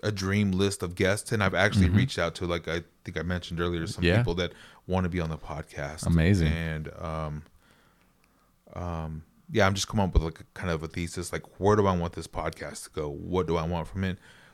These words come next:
Speaker 1: What do I want to give to my listenership?
Speaker 2: I think that's a, a good idea. It's important to know that. You, not necessarily before you start. I think it's more important to just get started,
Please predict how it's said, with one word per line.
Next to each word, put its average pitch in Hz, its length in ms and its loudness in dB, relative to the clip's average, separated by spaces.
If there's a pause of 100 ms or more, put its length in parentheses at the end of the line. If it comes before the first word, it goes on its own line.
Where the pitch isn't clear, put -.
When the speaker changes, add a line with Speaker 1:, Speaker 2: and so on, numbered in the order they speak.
(500)
Speaker 1:
What 87 460 -4
do 80 140 -4
I 80 80 -4
want 76 280 -4 (880)
to 90 140 -2
give 82 460 -2
to 73 460 -6 (640)
my 85 240 -6
listenership? 78 580 -6 (480)
Speaker 2:
I 95 80 4
think 127 200 4
that's 131 240 6
a, 107 220 6
a 98 120 4
good 107 200 6
idea. 113 300 4
It's - 120 0
important 95 420 2
to 98 60 2
know 90 200 4
that. 82 300 2 (260)
You, 135 140 -4
not 160 280 4
necessarily 156 580 4
before 110 340 2
you 117 100 2
start. 95 400 4
I 101 100 4
think 110 380 2
it's - 240 0
more 98 260 4
important 98 400 2
to 95 80 2
just 87 220 -2
get 87 160 0
started, 82 420 2